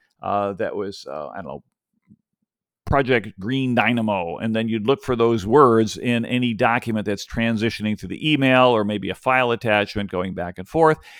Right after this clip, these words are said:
And if you happen to see that particular phrase, and that was a restricted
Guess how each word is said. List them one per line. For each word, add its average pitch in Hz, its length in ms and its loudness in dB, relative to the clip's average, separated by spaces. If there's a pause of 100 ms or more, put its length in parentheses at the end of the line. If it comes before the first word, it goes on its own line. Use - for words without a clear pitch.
And 151 140 2
if 139 80 0
you 143 100 4
happen 127 300 4
to 117 80 0
see 113 200 -4
that 101 200 -2
particular 101 460 -8
phrase, 131 580 2
and 113 100 -4
that 95 120 -2
was 107 160 -2
a 98 260 -2
restricted 120 720 -2